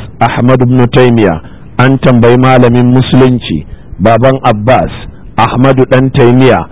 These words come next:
Sunan shi in ana karantawa jama'a ya'un din nan ta ƙarshe ba a sanya mata shadda, ba a cewa Taymiyya.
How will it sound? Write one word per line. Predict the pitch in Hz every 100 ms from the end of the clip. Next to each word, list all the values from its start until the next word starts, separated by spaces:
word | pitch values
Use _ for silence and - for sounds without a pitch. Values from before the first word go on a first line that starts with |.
| - - -
Sunan | 127 139 143
shi | 143 127
in | 135
ana | 139 131
karantawa | 123 135 127 135 127 127
jama'a | 123 127 123 120 117 - - -
ya'un | 101 127 135 147 135 131
din | 135 127
nan | 127
ta | 127 147
ƙarshe | 131 120 113 123
ba | 120 139
a | 139 120
sanya | 131 123 120
mata | 127 127 113
shadda, | 127 120 117
ba | 117 143
a | 139 123
cewa | - 135 123 123
Taymiyya. | 117 123 110 113 123 127 127 117